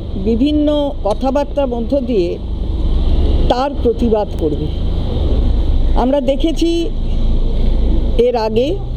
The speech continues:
যে ভারতীয় জনতা পার্টির সভাপতি থেকে শুরু করে আইটি সেলের কো ইনচার্জ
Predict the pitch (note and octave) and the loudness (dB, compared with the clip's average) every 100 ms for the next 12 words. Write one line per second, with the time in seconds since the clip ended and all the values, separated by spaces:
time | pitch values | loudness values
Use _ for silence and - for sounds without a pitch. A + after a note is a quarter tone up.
0 | - - - - - - - B3+ B3+ A#3+ | -4 -2 -2 -2 -4 -4 -2 0 0 0
1 | C#4 D4+ C#4 C#4 C#4+ C#4+ C#4+ C#4 C4+ C#4+ | -2 0 0 0 0 0 -2 -2 -4 -4
2 | - A#3 A3+ C#4+ B3 B3 C#4 C#4 C4+ C4 | -4 -2 -2 -2 -2 -4 -4 -4 -4 -4
3 | B3 A3+ C#4 G#3+ C3+ - - - - - | -4 -2 0 -2 -4 -6 -4 -2 -2 0
4 | - F3 A#3 B3 D4 D4 C#4 C4 C4+ C#4 | 0 0 0 0 0 0 0 0 0 0
5 | B3+ - - - - - A#3+ C4 C#4+ C#4 | -4 -6 -2 -2 -2 0 0 0 0 0
6 | B3+ D4 B3 A3+ E3 - | 0 0 0 -2 -4 -6